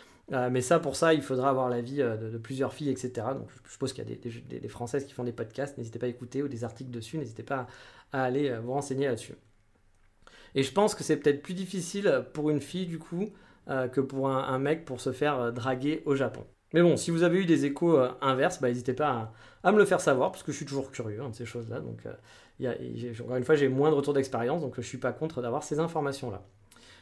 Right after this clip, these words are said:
Mais à titre personnel, par exemple, pour revenir sur l'histoire de l'âge,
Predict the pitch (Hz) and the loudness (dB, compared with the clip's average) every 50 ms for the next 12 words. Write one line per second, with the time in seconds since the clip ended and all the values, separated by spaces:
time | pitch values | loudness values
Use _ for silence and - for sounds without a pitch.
0 | _ _ - 143 160 160 160 - 190 - 226 170 165 185 175 208 220 202 180 151 | _ _ 4 6 6 6 6 2 2 4 4 4 6 4 4 4 6 6 6 6
1 | 147 151 143 160 180 175 170 143 110 - - _ _ - 127 127 123 127 135 131 | 6 6 6 6 4 4 2 0 -4 -6 -8 _ _ -4 0 0 0 0 -2 -2
2 | - 131 127 120 - - 117 120 123 123 135 170 202 208 123 127 | -2 -4 -4 -4 -2 -2 -2 0 0 0 0 0 0 0 -2 -4